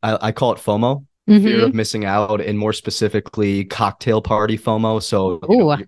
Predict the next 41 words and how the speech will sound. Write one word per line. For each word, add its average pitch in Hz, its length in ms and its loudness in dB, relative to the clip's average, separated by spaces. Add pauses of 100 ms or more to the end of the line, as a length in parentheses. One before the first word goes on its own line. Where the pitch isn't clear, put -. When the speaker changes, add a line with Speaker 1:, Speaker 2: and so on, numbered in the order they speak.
(140)
Speaker 2:
I 160 80 0
like 185 240 2
that. 165 420 0
Speaker 1:
you're 123 140 0
at 127 100 2
a 123 60 -4
cocktail 110 580 -4
party, 104 640 -4
you're 113 280 -2
happy 107 340 -4
with 104 140 -2
how 101 160 0
you're 101 180 -2
investing, 98 880 -6 (280)
maybe 123 200 4
have 127 100 0
had 113 140 0
a 110 40 -4
couple 117 280 -2
too - 100 -4
many 104 220 0
drinks 143 340 -2
where 113 80 -2
things 113 300 -2
are 107 80 0
getting 101 260 -2
personal 113 480 -4
with 104 140 -4
people's 104 320 -8
portfolios, 123 760 -2
and 110 80 -2
then 214 80 4
you 202 60 6
Speaker 2:
Sure. 180 140 2
Speaker 1:
hear 120 160 0
of 110 80 0
another 120 320 0
individual 107 500 0
at 95 80 0
the 101 80 -2
party 98 480 0